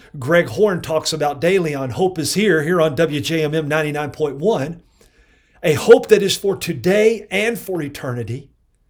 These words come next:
That hope is Christ. If you're willing to listen to a couple songs that, that strengthen that and point that out,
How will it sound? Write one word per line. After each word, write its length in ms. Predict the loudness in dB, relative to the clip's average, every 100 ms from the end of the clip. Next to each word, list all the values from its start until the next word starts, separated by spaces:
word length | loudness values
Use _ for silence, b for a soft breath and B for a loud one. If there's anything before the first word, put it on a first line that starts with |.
| _ _ _ _ _
That 280 | -4 0 2
hope 260 | 6 6 6
is 140 | -4
Christ. 720 | -2 0 0 0 -6 -14 -20 _ _ _ _ _ _ _ _ _
If 160 | -4 -2
you're 100 | 4
willing 300 | 6 8 6
to 60 |
listen 260 | 4 4 0
to 80 | -4
a 20 |
couple 280 | -6 -6 -6
songs 320 | -4 -4 -4
that, 200 | -8 -6
that 340 | -6 -6 -10
strengthen 600 | -10 -8 -2 -2 -2 -4 -6
that 220 | -6 -6
and 120 | -8
point 260 | -8 -6 -2
that 200 | -2 0
out, 320 | 0 -4